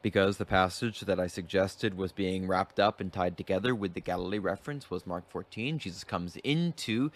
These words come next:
Galilee proclaiming the gospel of God. He does so in the immediate context of John's being sent into prison, and John is, of course, John the Baptist. He is the one who is baptizing a baptism of repentance. And what is it that we are told at the end of Mark,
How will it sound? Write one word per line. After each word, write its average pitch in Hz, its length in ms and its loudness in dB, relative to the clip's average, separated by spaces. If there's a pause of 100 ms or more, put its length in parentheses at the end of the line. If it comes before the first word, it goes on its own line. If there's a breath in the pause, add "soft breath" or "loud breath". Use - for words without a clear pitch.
(260 loud breath)
Galilee 127 460 4
proclaiming 117 760 0
the 107 80 -2
gospel 101 540 0
of 90 160 -4
God. 95 340 2
He 127 80 -6
does 113 240 4
so 110 220 2
in 104 100 0
the 101 100 0
immediate 104 440 2
context 113 580 2
of 98 80 -4
John's 95 320 0
being 95 200 -6
sent 90 180 -10
into 87 120 -14
prison, 135 440 -6
and 101 120 -2
John 92 280 0
is, 90 100 -8
of 92 100 -12
course, 90 220 -2 (260 loud breath)
John - 180 -6
the 90 60 -4
Baptist. 139 440 6
He 92 100 -8
is 90 80 -8
the - 80 -16
one 82 140 -8
who 90 80 -2
is 92 100 -4
baptizing 107 540 4
a 104 40 0
baptism 95 440 -2
of 101 80 -4
repentance. 127 580 2
And 95 180 -2 (280 loud breath)
what 95 240 4
is 104 160 2
it 123 180 2
that 113 220 6
we 127 180 4
are 120 100 6
told 139 460 -2 (340 soft breath)
at 101 140 -6
the 104 160 2
end 160 160 4
of 180 100 4
Mark, 208 400 2